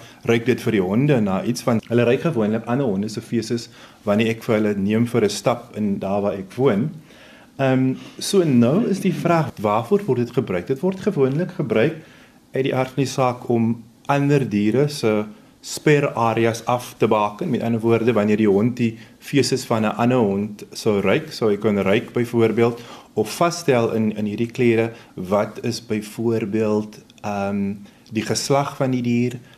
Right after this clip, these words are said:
ehm, wat is die reproduktiewe status van die dier. Maar ek dink ook 'n mens moet onthou dat gewoonlik wanneer daar defekasie is, is daar ook gewoonlik 'n klein bietjie urinasie wat gepaard gaan met dit. Want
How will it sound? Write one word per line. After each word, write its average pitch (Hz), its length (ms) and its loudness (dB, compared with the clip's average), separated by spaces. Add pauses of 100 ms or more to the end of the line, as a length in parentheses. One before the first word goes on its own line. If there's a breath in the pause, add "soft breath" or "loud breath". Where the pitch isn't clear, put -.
(180 loud breath)
ehm, 107 260 0
wat 101 160 0
is 117 120 2
die 110 100 2
reproduktiewe 104 640 -4
status 131 640 -2
van 123 140 0
die 120 80 2
dier. 117 280 0 (340 loud breath)
Maar 143 240 0
ek 147 80 -6
dink 180 280 4
ook 214 260 2
'n 135 100 0
mens 120 360 2
moet 135 400 -2
onthou 123 680 2
dat 123 200 0
gewoonlik 117 760 -2
wanneer 110 340 0
daar 117 180 0
defekasie 143 760 -2
is, 127 300 -4 (100)
is 139 180 -4
daar 147 220 0
ook 190 200 0
gewoonlik 120 640 -2
'n 135 100 -4
klein 139 280 -2
bietjie 113 240 -2
urinasie 110 560 -2
wat 110 140 -4
gepaard 107 460 -4
gaan 107 240 -4
met 95 120 -2
dit. 95 160 -6 (480 loud breath)
Want 123 280 0